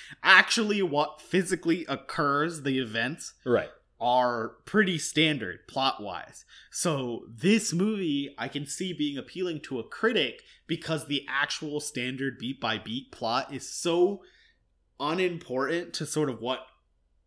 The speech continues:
Speaker 1: you feel and experience throughout the movie. Like, to compare it to something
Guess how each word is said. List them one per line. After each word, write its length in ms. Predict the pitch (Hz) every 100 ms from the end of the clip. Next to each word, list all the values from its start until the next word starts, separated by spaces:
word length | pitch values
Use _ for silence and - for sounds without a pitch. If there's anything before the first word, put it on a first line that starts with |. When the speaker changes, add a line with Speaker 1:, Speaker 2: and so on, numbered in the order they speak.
| _
Speaker 1:
you 360 | - 139 151 139
feel 540 | - - 135 135 156
and 80 | 156
experience 680 | 123 - - 123 135 147 151
throughout 280 | - 123 123
the 80 | 117
movie. 580 | 107 110 120 160 214 - - - -
Like, 440 | 117 131 117 - - _ _ _ _ _ _ _ - _ _ -
to 100 | 180
compare 340 | - 160 196
it 80 | 196
to 80 | 175
something 440 | 170 156 139 135